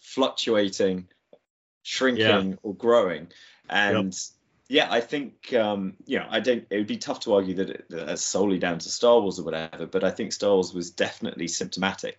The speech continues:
Speaker 1: of a necessity for a, a s-, a s-,
Speaker 2: Mm.
Speaker 1: a switch back away from
Speaker 2: Yeah.
Speaker 1: that really
Speaker 2: Yeah.
Speaker 1: quite hardcore pure materialism.
Speaker 2: Yeah, yeah, and it is, is a piece of that in the bigger picture, and, um, especially when it comes to,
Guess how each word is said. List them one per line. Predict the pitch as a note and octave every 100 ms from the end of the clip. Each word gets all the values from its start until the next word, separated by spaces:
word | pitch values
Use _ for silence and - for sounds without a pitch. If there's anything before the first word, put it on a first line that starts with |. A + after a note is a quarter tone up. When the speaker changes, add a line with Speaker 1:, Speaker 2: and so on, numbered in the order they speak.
| - - - _
Speaker 1:
of | F#2 F#2 E2 - _ -
a | F#2
necessity | F#2+ F#2 - A2 A2 G2+ - - E2+
for | E2+ F#2+ F#2 F2
a, | E2 - _ _ -
a |
s-, | F#2+ - - - A2
a |
s-, | G2+ F#2+ -
Speaker 2:
Mm. | -
Speaker 1:
a | F2+
switch | - A#2 -
back | G#2+ G2 -
away | F#2+ F#2+ F#2
from | F#2+
Speaker 2:
Yeah. | F#2
Speaker 1:
that | F2+ - _ -
really | A2+ G2
Speaker 2:
Yeah. | F#2+
Speaker 1:
quite | F#2 F#2+
hardcore | - G#2+ F#2+ - G2 F#2
pure | G#2 F#2+
materialism. | E2 - F2+ E2+ D#2 G2+ - _ _ -
Speaker 2:
Yeah, | G2+ G2+ F#2 B2
yeah, | B2 A#2 G2+
and | G#2
it | A2 A2
is, | A#2+ A#2+
is | C3+ B2+
a | A2+
piece | - C#3 B2+
of | A2 G2+
that | G2 G2+ E2+
in | G2+
the | F#2
bigger | G#2+ F#2 F2+
picture, | A2+ - - G2+ F2+
and, | F2 F2+ - - - - G2
um, | F2+ F2+
especially | D#2+ - C3+ - A#2
when | A2
it | G#2
comes | - G#2 -
to, | G2+ F#2 F2+